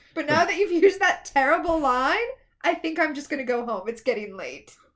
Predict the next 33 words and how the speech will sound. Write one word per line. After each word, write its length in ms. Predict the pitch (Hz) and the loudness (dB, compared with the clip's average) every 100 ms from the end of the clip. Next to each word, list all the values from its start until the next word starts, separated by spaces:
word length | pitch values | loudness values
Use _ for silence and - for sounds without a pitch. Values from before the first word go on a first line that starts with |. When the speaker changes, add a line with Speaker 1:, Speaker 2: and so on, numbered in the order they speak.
| _ _ _ _ _ _ _ _ | _ _ _ _ _ _ _ _
Speaker 2:
So, 500 | - 165 151 135 - _ _ - | -4 2 2 2 -8 _ _ -12
Emma's 360 | 175 220 220 - | -8 -6 -6 -6
trying 360 | 202 175 170 | -6 -4 -4
to 120 | - 147 | -4 -4
stop 380 | - 139 135 | -2 -2 -2
Hook 240 | - 123 113 | -2 -6 -4
from 200 | 131 117 | -6 -4
bringing 280 | 113 113 120 | -4 -4 -6
her 240 | 113 113 | -4 -4
onto 280 | 110 113 - | -4 -8 -8
the 120 | 117 107 | -10 -8
ship 440 | - 113 139 - - - _ _ _ - | -6 -4 -4 -6 -20 -20 _ _ _ -10
as 180 | 117 110 | -10 -6
best 360 | 110 110 - | -6 -6 -8
she 280 | - - 107 | -12 -10 -10
can. 460 | 107 101 107 123 131 _ _ _ - | -8 -10 -6 -6 -6 _ _ _ -14
Speaker 1:
Because 200 | 247 277 | -12 -10
she 80 | 285 | -8
doesn't 120 | 294 | -6
want 180 | 254 269 | -6 -4
him 260 | 254 233 _ _ _ _ | -6 -6 _ _ _ _
to 120 | 269 | -2
run 120 | 262 | 0
into 160 | 254 262 | 0 -2
the 100 | 240 | -2
Hook 200 | 254 - | -4 -6
from 160 | 208 | -10
her 140 | 226 320 | -4 -4
timeline, 640 | 320 262 262 247 240 233 - _ - | -2 -4 -2 -2 -2 -6 -12 _ -12
'cause 140 | 240 | 0
that 160 | 254 240 | 2 2
would 120 | 233 | 0
create, 480 | - 233 214 208 | 0 0 0 -4